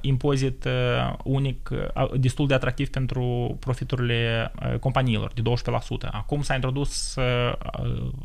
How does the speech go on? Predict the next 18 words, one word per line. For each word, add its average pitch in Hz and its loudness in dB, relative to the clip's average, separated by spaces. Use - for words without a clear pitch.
avantajul 127 2
ăsta 127 -2
cu, - -6
pentru 120 -2
companiile 127 0
mici 123 2
și - -4
mijlocii, 143 0
taxa 143 6
zero 131 2
la 120 2
profituri 120 0
re-, - 0
reinvestit, 127 4
f-, - -4
după 123 2
modelul 131 6
estonian. 123 2